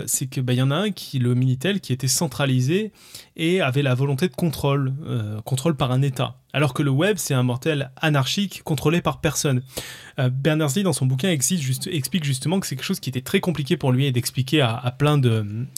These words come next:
de politiques, et cetera, en disant, euh, on lui disait, « Bon, euh, présentez-moi le, le chef de l'Internet. »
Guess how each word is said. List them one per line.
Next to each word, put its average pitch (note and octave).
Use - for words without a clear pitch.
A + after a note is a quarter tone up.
de B2
politiques, C3+
et B2
cetera, D3+
en F#3+
disant, D3+
euh, B2+
on C3
lui B2
disait, « D#3
Bon, B2
euh, B1+
présentez-moi E3+
le, B2+
le B2
chef E3
de D#3
l'Internet. » C3+